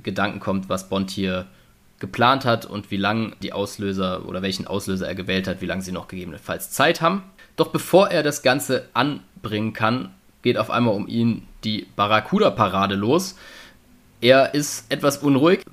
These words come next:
möchte sich aber erstmal nicht davon abbringen lassen, weil er bisher keine negativen Erfahrungen mit den Fischen hatte,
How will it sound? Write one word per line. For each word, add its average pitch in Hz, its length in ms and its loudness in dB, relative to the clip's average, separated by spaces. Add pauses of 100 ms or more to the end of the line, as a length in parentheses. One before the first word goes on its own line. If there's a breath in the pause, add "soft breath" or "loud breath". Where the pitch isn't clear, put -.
(140)
möchte 131 320 6
sich 127 180 0
aber 113 140 2
erstmal 120 340 4
nicht 135 220 4
davon 127 240 6
abbringen 113 480 2
lassen, 117 300 4
weil 107 120 4
er 104 60 4
bisher 104 380 2
keine 107 260 2
negativen 104 460 0
Erfahrungen 151 420 4
mit 131 100 0
den 117 80 4
Fischen 120 360 0
hatte, 110 260 2